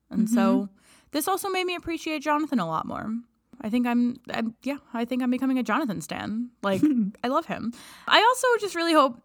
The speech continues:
Speaker 1: that Will and Jonathan can kinda continue forging this bond in season five that they've built at the end of season four, where they're rebuilding this trust between each other.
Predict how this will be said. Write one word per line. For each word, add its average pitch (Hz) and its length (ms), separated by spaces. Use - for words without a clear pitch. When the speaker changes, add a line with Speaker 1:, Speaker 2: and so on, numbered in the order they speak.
Speaker 1:
that 233 140
Will 240 140
and 240 100
Jonathan 196 400
can 202 180
kinda 196 220
continue 185 420
forging 185 400
this 208 140
bond 208 400
in 220 160
season 226 300
five 208 340
that 226 180
they've 190 480
built 214 340
at 214 140
the 196 100
end 190 160
of 180 80
season 180 320
four, 202 540
where 202 120
they're 190 200
rebuilding 180 500
this 180 160
trust 311 380
between 277 260
each 262 140
other. 240 340